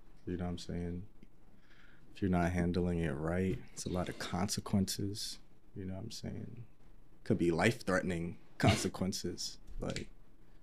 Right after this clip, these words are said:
you know what I'm saying? I think he was trying to have us cool it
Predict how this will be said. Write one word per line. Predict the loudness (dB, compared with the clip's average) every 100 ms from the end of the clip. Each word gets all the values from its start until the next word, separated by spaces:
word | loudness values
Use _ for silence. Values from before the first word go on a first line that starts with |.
| -14 -14 -14 -14 -14 -14 -10
you | -2
know | 0
what | 0
I'm |
saying? | -2 -2 0 -2
I | 0
think | 0 4
he | 2
was | 2
trying | 0 2
to | 4 4 2 0 -4 -14 -14 -4 2
have | 4
us | 4 4
cool | 8 8 8
it | 4